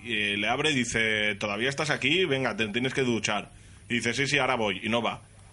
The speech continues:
Y de repente en la segunda serie están hablando por megafonía y dice, "Van a venir unos viejos que son los monitores del ochenta y uno, no sé qué, así que por si acaso me estás escuchando, McKinley,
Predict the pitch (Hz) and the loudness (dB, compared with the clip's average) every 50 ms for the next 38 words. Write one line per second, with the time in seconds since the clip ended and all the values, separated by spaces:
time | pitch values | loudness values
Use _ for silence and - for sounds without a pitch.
0 | - - - - - - 120 - 143 - 98 120 151 160 143 139 120 110 101 - | -20 -20 -20 -18 -10 -6 -2 0 0 2 2 2 2 2 2 2 2 2 0 0
1 | 107 110 135 151 160 160 160 156 147 - 151 151 156 151 151 151 160 175 - - | 0 2 2 2 2 2 2 2 2 2 2 2 2 2 2 2 0 0 -4 -10
2 | - - - - - - - - - - - - - - - 104 98 - - 127 | -20 -20 -20 -20 -20 -20 -20 -20 -20 -20 -20 -20 -10 -4 -4 -4 0 2 2 2
3 | 143 147 151 151 151 156 147 143 139 - 139 127 135 135 131 127 127 123 - 131 | 2 2 2 2 2 2 4 8 8 8 8 6 0 0 2 2 2 2 2 2
4 | 123 131 143 143 139 131 123 117 - 123 120 120 117 117 131 151 175 180 185 180 | 2 2 4 4 4 2 2 2 2 2 4 4 2 2 0 0 0 0 2 2
5 | 185 190 196 196 190 190 185 180 175 160 139 - - 151 139 151 170 190 180 - | 4 4 4 6 6 4 4 4 2 2 0 -2 -2 0 2 4 4 4 4 2
6 | - 185 185 185 - 170 147 131 160 160 165 165 156 151 151 151 147 143 139 151 | 2 2 2 2 2 0 0 2 2 2 2 2 2 4 4 2 2 2 2 2
7 | 151 156 147 147 147 147 131 - 139 135 123 131 131 139 151 156 151 147 143 135 | 2 2 2 2 2 2 4 2 2 2 2 2 2 4 4 2 2 2 2 0
8 | 131 123 120 151 151 160 151 131 123 127 120 127 123 120 110 104 - - - - | 0 0 0 2 2 2 2 0 0 0 2 2 2 2 2 -2 -6 -12 -18 -2
9 | - - - 117 113 123 127 135 160 151 170 170 156 143 143 151 147 139 131 123 | 2 4 4 4 4 2 2 2 2 2 2 2 2 4 4 2 2 2 2 2
10 | 120 135 135 147 147 143 131 120 - 139 143 151 160 156 160 170 175 | 2 2 2 2 2 2 2 2 2 2 2 4 4 4 4 2 2